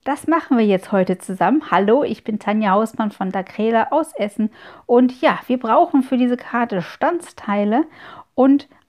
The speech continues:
dann brauchen wir natürlich Fotokarton in Weiß und in Braun. Und dann brauchen wir natürlich noch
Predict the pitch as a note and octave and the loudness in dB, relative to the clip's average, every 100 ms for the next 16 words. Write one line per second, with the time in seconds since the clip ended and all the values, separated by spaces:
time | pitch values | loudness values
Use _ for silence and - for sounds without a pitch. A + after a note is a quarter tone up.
0 | _ - D4+ A#3+ B3 B3 A#3+ A#3 A3 - | _ 2 2 4 4 4 2 0 -4 -2
1 | C#4+ C4+ B3+ A3+ A3 G#3+ A3 C4 G3+ F#3 | -4 -4 -2 -4 -2 -4 0 0 2 0
2 | B3+ C4+ G#3 G#3+ F#3+ F3+ - F3 A3+ E4+ | 0 -2 -6 -4 -4 -4 -2 0 2 0
3 | - - - - _ C4+ C#4+ - _ _ | -2 -20 -20 -20 _ -2 -2 -4 _ _
4 | - A3 A#3 F#3 A3+ A3+ A#3+ A3 - G#3+ | -4 -2 0 2 2 2 0 0 -2 -2
5 | G3+ A#3+ | 0 -4